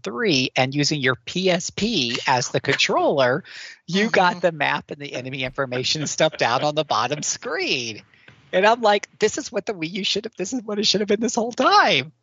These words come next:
Speaker 1: Why can't I get games to do that? What the hell?" So, yeah.
Speaker 2: Ma-,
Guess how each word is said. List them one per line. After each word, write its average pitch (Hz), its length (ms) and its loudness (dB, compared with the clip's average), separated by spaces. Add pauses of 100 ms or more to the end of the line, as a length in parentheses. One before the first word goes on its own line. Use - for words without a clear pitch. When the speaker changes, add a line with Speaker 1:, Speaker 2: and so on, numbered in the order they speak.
(140)
Speaker 1:
Why 202 200 0
can't 269 280 4
I 285 60 4
get 311 200 -2
games 311 260 0
to 320 120 2
do 320 140 0
that? 392 180 0
What - 200 2
the 294 180 6
hell?" 262 420 0 (640)
So, 143 560 4 (840)
yeah. 165 280 2
Speaker 2:
Ma-, 220 220 2